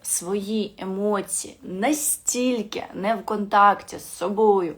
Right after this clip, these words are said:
настільки цю злість запихує куди подалі, але злість насправді дуже руйнівна, м, ну, як руйнівна, руйнівна — це ми вже оцінюємо,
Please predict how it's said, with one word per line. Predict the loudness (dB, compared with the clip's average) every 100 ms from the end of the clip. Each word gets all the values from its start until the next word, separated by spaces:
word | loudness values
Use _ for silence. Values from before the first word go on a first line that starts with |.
| -12 -16 -14 -16 -20 _
настільки | 2 4 4 0 0 2 2 0 0 0 0
цю | -2 -4 -4
злість | -2 0 2 0 0
запихує | 0 0 -2 -4 -4 -2 0 0
куди | 0 -4 -4 -4
подалі, | -4 6 10 10 8 4 -2 -8 -20 _ _ _ _ _ _ _ _ _ 8
але | 8 8 4 2 -2 -8 _ -6
злість | -2 0 0 -2 -6 -10 -6
насправді | -6 -2 2 4 2 -4 -4
дуже | -4 -2 -2
руйнівна, | -2 -2 -2 -2 6 8 8 4 -2 -12
м, | -12 -10 -10 -10 -10 -10 -12 -8
ну, | -4
як | -2 0
руйнівна, | 0 2 2 2
руйнівна — | 0 2 2
це | 2
ми | -6
вже | -4 -4
оцінюємо, | -4 -4 -2 0 2